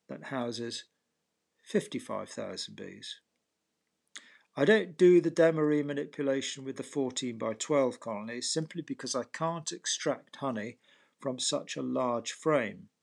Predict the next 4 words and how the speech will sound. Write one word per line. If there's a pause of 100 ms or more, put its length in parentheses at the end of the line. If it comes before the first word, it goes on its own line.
(1080)
My
Kernighan
extractor
works